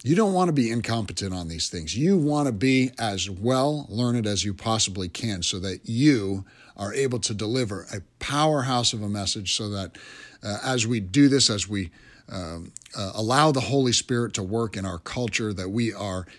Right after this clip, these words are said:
in line with what God would have us say to him, that we are delivering words that are, are true and they come from truth. And then it goes on in verse seventeen to say, "Equip for every good work." So those good works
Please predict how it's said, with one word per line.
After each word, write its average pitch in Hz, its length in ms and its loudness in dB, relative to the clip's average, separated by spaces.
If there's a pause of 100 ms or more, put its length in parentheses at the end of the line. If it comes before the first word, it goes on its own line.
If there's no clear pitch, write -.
(160)
in 165 260 4
line 120 320 2
with 104 140 -4
what 95 220 -8
God 98 260 -4
would - 120 -8
have 95 200 -6
us 90 100 -2
say 98 200 -2
to 85 80 -8
him, 90 180 -6
that 90 160 -8
we 117 160 0
are 98 80 -4
delivering 113 540 -2
words 101 300 -2
that 101 120 -4
are, 87 200 -10
are 85 260 -10 (120)
true 95 640 2 (260)
and 95 160 -4
they 95 80 -2
come 104 300 -2
from 87 240 -6
truth. - 440 -10 (540)
And 135 140 4
then 175 120 10
it 156 100 6
goes 147 300 8
on 135 380 6
in 117 160 0
verse 110 220 2
seventeen 104 480 -2
to 92 80 -4
say, 98 260 0
"Equip 165 380 2
for 131 120 2
every 120 260 2
good 101 200 -2
work." 92 280 -4
So 131 160 2
those 143 200 6
good 175 280 6
works 120 760 2